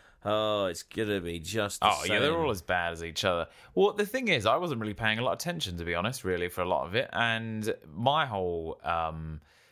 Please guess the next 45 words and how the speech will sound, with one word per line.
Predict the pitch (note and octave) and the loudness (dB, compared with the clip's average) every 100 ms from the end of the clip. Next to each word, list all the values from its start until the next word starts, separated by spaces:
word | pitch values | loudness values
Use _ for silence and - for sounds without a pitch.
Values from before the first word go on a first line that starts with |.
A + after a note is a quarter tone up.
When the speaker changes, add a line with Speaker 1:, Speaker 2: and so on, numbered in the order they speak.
| _ | _
Speaker 2:
you | - F#2+ | -2 0
know, | D#2+ D#2+ | 0 -2
uh, | - E2 A#1 D#2+ D#2+ | -4 -4 -4 -4 -6
sort | - F#2 | -4 -4
of | D#2+ | -2
angle | F2+ F2 E2 E2 E2+ | -2 -2 -4 -4 -4
on, | - E2+ E2+ - | -2 -2 -4 -4
or | E2+ D#2+ | -4 -4
what | E2+ D2+ | -2 0
I | F2 F2 | 2 0
can, | - F2+ E2+ E2 - _ _ _ _ _ A#2+ - | -4 -8 -8 -12 -20 _ _ _ _ _ -14 -6
th-, | G2+ | -4
there, | D2 E2+ D#2 D2 _ | 0 0 -2 -8 _
let | F#2 F#2 | -4 -2
me, | E2 | -2
I'm | |
gonna | E2 | -6
start | D#2 - C#2 | -6 -4 -6
that | C2+ | -6
again. | D2+ D#2 - - | -10 -10 -10 -4
<laughs> | F3+ - E3+ G#2 G2 F2 F2+ | -4 -4 -4 -2 -2 -4 0
What | B2 | 0
am | |
I | A#2+ | 0
Speaker 1:
<laughs> | |
Speaker 2:
talking | E2+ D#2 E2 | -4 -8 -8
about? | C#2+ - - - - - - - _ | -8 -10 -18 -18 -18 -18 -20 -20 _
I | B2+ D3+ | 2 2
wasn't | D#3 C3+ | 0 -2
really | A#2+ | -2
paying | A#2 A2 | 0 0
much | G2 - | 0 -4
attention, | F2+ A#2 F#2 E2+ E2+ | -4 -4 -2 -4 -2
really, | F#2 G#2+ G2 D#2 D#2 | 2 2 2 0 -4
at | E2 | -4
the | - | -4
time. | - A2 E2 C2 D#2+ - | -4 -2 -2 -4 -8 -2
And | F#2 F#2 | 0 0
so | G#2 F#2+ | 2 2
my | F2+ G2 A#2 A#2+ A#2 A2+ A2 G2+ - | 0 0 0 2 0 0 -2 -4 -8
view | F2 G2+ A2+ | -4 0 2
of | F#2+ | 0
everything | E2+ D#2 D#2+ - D#2 D#2+ E2+ | -2 -6 -8 -8 -6 -4 -2
was | F2 F2 | -2 -2
essentially | F2+ A2 F#2+ G#2+ F#2 E2+ E2 D#2+ | 0 0 -2 -4 -2 -2 -2 -6